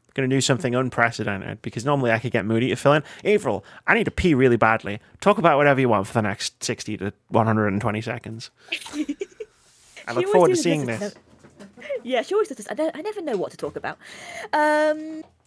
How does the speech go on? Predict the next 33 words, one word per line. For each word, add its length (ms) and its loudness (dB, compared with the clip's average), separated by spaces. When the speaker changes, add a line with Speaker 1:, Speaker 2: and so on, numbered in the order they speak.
Speaker 2:
what 240 -8
to 60 -20
talk 140 -10
about, 140 -6
what 100 -8
to 60 -20
talk 140 -14
about. 280 -6
So, 480 2
okay, 260 -4
I'll 60 -12
talk 180 -12
about 180 -4
some 120 -14
of 40 -10
the 80 -12
games 240 -8
that 120 -10
I've 120 -6
been 140 -12
playing 280 -8
recently, 400 -12
'cause 140 -14
I've 160 -6
been 120 -10
starting 280 -12
to 100 -20
get 200 -10
more 180 -12
into 160 -16
playing 380 -12
indie 220 -8
games, 420 -8